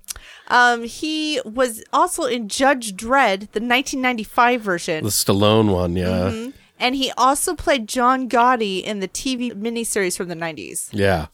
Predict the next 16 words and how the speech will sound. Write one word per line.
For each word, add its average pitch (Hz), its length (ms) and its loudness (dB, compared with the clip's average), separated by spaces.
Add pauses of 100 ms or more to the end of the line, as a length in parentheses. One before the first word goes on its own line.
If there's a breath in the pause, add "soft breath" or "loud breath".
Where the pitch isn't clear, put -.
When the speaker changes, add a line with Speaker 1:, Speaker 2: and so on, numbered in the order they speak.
Speaker 2:
Yeah, 110 100 2
he's 139 160 6
been 233 120 8
a 226 80 8
lot 147 200 8
of 175 120 2
stuff. 98 360 2
I 117 140 6
recognized 113 640 4
him 101 180 2
right 98 160 6
off 95 220 4
the 92 100 0
bat. 87 540 0
So. 302 140 2
Speaker 1:
Oh, 85 260 0